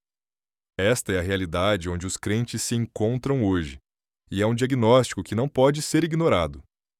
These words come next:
A Bíblia não levanta a voz, mas fala claramente. Jesus Cristo veio por água e sangue e Espírito. O batismo que ele recebeu no Rio Jordão não foi um simples começo. Naquele lugar,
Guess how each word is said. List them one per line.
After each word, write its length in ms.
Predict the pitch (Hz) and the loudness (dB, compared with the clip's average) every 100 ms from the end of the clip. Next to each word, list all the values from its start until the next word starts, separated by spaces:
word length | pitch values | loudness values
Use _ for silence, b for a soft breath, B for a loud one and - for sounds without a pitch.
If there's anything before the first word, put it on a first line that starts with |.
| _ 95 | _ -8
A 80 | |
Bíblia 240 | 95 131 156 | -2 2 4
não 160 | 151 | 4
levanta 640 | 151 135 87 110 123 - 92 | 4 2 2 2 2 0 -4
a 40 | |
voz, 380 | 78 78 69 - | -2 -6 -6 -8
mas 220 | 85 87 | -8 -8
fala 300 | - 90 95 - | -6 -4 -4 -6
claramente. 800 | - 101 143 165 110 76 - - _ _ _ _ _ | -2 0 2 2 0 -4 -10 -20 _ _ _ _ _
Jesus 300 | 92 95 95 | -6 -4 -4
Cristo 420 | 104 113 117 98 | 2 2 2 -4
veio 200 | 87 92 | -2 -2
por 200 | - 101 | -2 0
água 380 | 98 123 127 123 | 4 4 2 -2
e 20 | |
sangue 640 | - - 104 117 113 120 - | -2 -2 0 0 -2 -8 -8
e 160 | 98 | -6
Espírito. 640 | 95 - - 78 69 - - _ _ _ _ _ _ | -6 -8 -8 -8 -8 -16 -20 _ _ _ _ _ _
O 60 | 101 | 0
batismo 380 | 120 - 180 170 | 0 2 -2 0
que 100 | 165 | 2
ele 120 | 139 | 2
recebeu 600 | 131 - 127 98 110 104 | 2 0 -2 4 4 4
no 100 | 87 | 0
Rio 180 | 90 85 | -4 -4
Jordão 500 | 92 85 104 120 92 | -6 -2 -2 0 -2
não 160 | 131 | -4
foi 220 | 143 147 | -2 -2
um 80 | 143 | -2
simples 420 | - 117 113 110 | -2 -6 -4 -8
começo. 560 | - 107 90 78 - - _ _ _ _ | -4 -4 -2 -6 -10 -18 _ _ _ _
Naquele 320 | 80 82 98 | -10 -6 -4
lugar, 440 | 92 87 87 95 | -4 -4 0 0